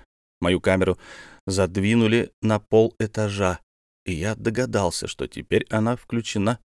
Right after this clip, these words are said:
в общую массу строения, и что она отныне всего лишь наполненный воздухом куб,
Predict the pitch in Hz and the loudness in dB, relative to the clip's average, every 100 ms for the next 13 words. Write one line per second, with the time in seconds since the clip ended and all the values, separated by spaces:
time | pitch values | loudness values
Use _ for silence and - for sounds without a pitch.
0 | _ _ 95 101 - 117 113 95 104 - | _ _ 0 0 0 0 2 2 0 -6
1 | 104 - 110 101 85 82 82 76 - - | -10 -2 0 2 0 0 0 -2 -10 -20
2 | - - 85 78 - - 73 - 80 76 | -20 -6 -4 -4 -4 -2 -2 -2 -4 -2
3 | 98 - 98 - 98 101 101 98 - 82 | -4 -4 -6 -2 0 0 0 -2 -4 0
4 | 90 92 - - _ _ _ 101 101 - | 2 0 -2 -14 _ _ _ -2 0 4
5 | 107 110 107 104 101 87 95 90 90 - | 4 4 0 0 0 2 2 0 -4 -4
6 | 82 85 - 101 - - | -4 -4 -4 -4 -4 -10